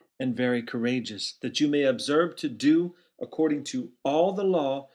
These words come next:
which Moses my servant commanded to you. Do not turn from it to the right hand or to the left, that you may prosper wherever you go.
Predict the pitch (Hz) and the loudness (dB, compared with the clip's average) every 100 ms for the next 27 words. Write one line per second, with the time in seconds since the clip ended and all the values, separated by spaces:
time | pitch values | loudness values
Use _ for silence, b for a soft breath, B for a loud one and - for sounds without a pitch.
0 | b - 131 131 123 127 127 151 - 160 | b -10 -8 -2 0 0 0 -4 -4 -4
1 | 170 170 135 120 139 - - 160 175 143 | -4 -4 -2 -2 -6 -10 -8 -6 -6 -6
2 | 123 - 110 - _ _ _ 107 101 104 | -10 -8 -10 -10 _ _ _ -14 -14 -18
3 | _ _ _ _ _ _ _ - - 123 | _ _ _ _ _ _ _ -18 -14 -6
4 | 135 131 156 175 - 151 156 151 143 131 | -4 0 0 -2 -4 -4 -4 -4 -4 -2
5 | 165 226 B B B - 139 127 127 127 | -2 -6 B B B -4 -2 0 -2 -2
6 | 110 107 107 135 - 123 156 143 160 113 | -4 -8 -10 -12 -12 -6 -2 0 0 -2
7 | 117 - 123 139 123 113 - 135 131 - | -6 -8 -4 -2 -2 -4 -4 -2 -2 -4
8 | 160 160 b b b - 127 127 139 139 | -8 -10 b b b -4 -2 0 0 0
9 | 160 160 165 110 | 0 0 -2 -2